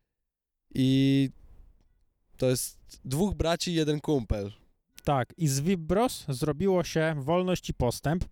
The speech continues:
Speaker 2: partia polityczna, usunęli wszystkie materiały,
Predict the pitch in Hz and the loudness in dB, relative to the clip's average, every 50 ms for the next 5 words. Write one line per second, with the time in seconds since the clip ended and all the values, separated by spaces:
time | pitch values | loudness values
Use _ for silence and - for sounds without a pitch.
0 | - - 156 139 131 - 143 131 - 123 120 120 120 - - - - 139 143 156 | -2 0 0 0 0 -2 -4 -4 -2 -2 0 0 -2 -2 -4 -4 -2 -2 -2 -2
1 | - - - - - - 147 - - 160 156 185 190 175 156 - - 175 - - | -2 -6 -12 -12 -4 -2 -2 0 2 2 2 2 2 0 0 0 -2 -4 -2 -2
2 | - 185 170 170 160 - 175 156 151 139 110 104 117 139 170 | -2 -2 0 -2 0 0 0 0 0 0 0 2 2 0 0